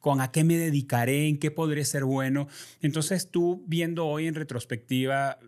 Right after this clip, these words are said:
Beto, dirías que, o repetirías esa decisión, haber estudiado relaciones internacionales y conectándolo con una habilidad que no la tenías que estudiar, estaba dentro de ti, está dentro de ti, que es la comunicación, te dio un mix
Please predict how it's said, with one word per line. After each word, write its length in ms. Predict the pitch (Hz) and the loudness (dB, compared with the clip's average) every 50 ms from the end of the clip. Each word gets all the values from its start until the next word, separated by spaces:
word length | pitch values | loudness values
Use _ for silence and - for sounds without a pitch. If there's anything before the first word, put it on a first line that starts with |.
| 110 107 | -20 -12
Beto, 360 | 110 117 127 127 123 - 147 | -6 -4 -4 -4 -2 0 0
dirías 460 | 139 131 123 123 123 131 139 139 - - | 2 2 2 0 0 0 -2 -4 -6 -10
que, 680 | _ - 131 123 120 123 127 127 131 131 135 - _ - | _ -8 -6 -4 -4 -4 -6 -6 -8 -8 -10 -12 _ -2
o 100 | - 110 | 0 2
repetirías 720 | - 120 123 - 131 123 - 135 135 139 160 180 156 - | 2 0 0 -2 -2 -2 2 2 4 4 4 2 2 0
esa 180 | 170 151 - 170 | -4 -4 -4 -4
decisión, 480 | 165 151 - 135 120 - 170 170 175 170 | -6 -6 -6 -6 -6 -4 -4 -2 -2 -2
haber 400 | 123 117 117 117 131 139 147 - | -2 -2 -2 0 0 0 -2 -2
estudiado 760 | - 160 143 - - 139 127 127 131 131 131 135 143 147 143 | -4 -6 -8 -6 -4 -4 -2 -2 0 0 -2 -2 -2 -2 -4
relaciones 420 | 135 131 120 117 - 131 143 143 156 | -4 -6 -6 -6 -6 -8 -6 -4 -4
internacionales 680 | 147 143 127 120 120 113 - 127 123 123 135 147 143 - | -4 -4 -4 -6 -6 -6 -6 -6 -4 -4 -4 -4 -6 -8
y 100 | 170 143 | -8 -4
conectándolo 580 | - 143 131 123 - - 156 165 180 196 190 | -2 -2 -2 -2 -2 -2 0 0 0 0 0
con 160 | - 156 156 | 0 0 2
una 240 | 156 160 175 185 185 | 2 2 2 2 2
habilidad 460 | 175 160 147 139 139 139 147 160 170 | 2 2 4 4 4 4 2 0 0
que 120 | 165 175 156 | 0 0 0
no 100 | 147 147 | 2 2
la 140 | 165 170 170 | 0 0 0
tenías 340 | 143 135 135 147 165 156 | 2 2 2 2 0 -2
que 80 | - 160 | -4 -6
estudiar, 640 | 143 - - - 147 127 135 139 135 135 147 143 - - - - - - | -8 -4 0 2 4 4 4 4 4 4 2 0 -2 -8 -14 -20 -14 -10
estaba 460 | - - - - 131 139 147 151 156 | -10 -6 -4 -2 -2 0 0 0 0
dentro 320 | 151 147 147 143 156 147 | 0 0 0 0 0 0
de 60 | 135 | 0
ti, 200 | 123 139 156 175 | 2 2 2 2
está 200 | 151 - - 143 | 2 0 -2 -4
dentro 220 | 135 143 139 147 143 | -4 -2 -2 -2 -4
de 60 | 131 | -4
ti, 140 | 117 131 127 | -4 -4 -4
que 80 | 147 | -4
es 100 | 139 - | -4 -2
la 100 | 151 147 | -4 -4
comunicación, 720 | 143 - 139 135 127 120 113 113 107 - 127 131 135 147 143 - - - - - _ | -4 -2 -2 0 0 0 -2 -2 -4 -4 -4 -2 -2 -2 -4 -6 -10 -18 -20 -6 _
te 460 | - 127 120 117 113 117 113 110 - _ _ _ _ _ - | 2 2 4 2 2 -2 -4 -8 -14 _ _ _ _ _ -2
dio 280 | 117 123 139 143 147 | 2 6 6 8 8
un 240 | 175 185 185 175 165 | 6 6 6 4 4
mix 480 | 165 165 165 165 - - - - _ | 4 2 2 0 -2 -6 -6 -8 _